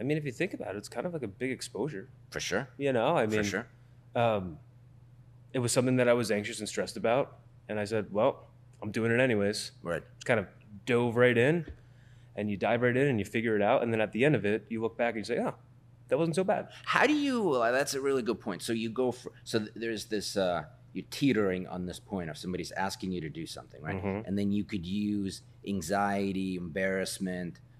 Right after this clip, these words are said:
Speaker 2: you know, shame, whatever the case may be, on one side, and then you have stress and anxiety, and then on this side you have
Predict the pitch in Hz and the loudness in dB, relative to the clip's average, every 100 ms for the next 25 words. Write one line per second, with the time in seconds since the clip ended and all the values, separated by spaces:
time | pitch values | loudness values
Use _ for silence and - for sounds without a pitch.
0 | - - 80 78 - - - - 95 95 | -18 -8 -8 -8 -14 -18 -10 -6 -4 -2
1 | 95 92 107 104 95 87 - 82 82 82 | -2 -2 0 0 0 -4 -6 -10 -8 -8
2 | 76 - - 90 92 107 110 - 80 76 | -8 -10 -10 -6 -2 0 0 -2 -6 -6
3 | 78 - - 101 104 101 98 92 - 95 | -8 -16 -8 -4 -4 -4 -4 -6 -6 -4
4 | 92 87 - - - - - - - - | -4 -6 -10 -20 -20 -20 -20 -20 -20 -6
5 | - 98 87 - 82 78 85 82 90 101 | -4 -2 -2 -2 -6 -4 -4 -4 -4 -4
6 | 101 110 135 110 98 87 90 98 90 | -2 -2 -2 0 0 -2 -6 -6 -6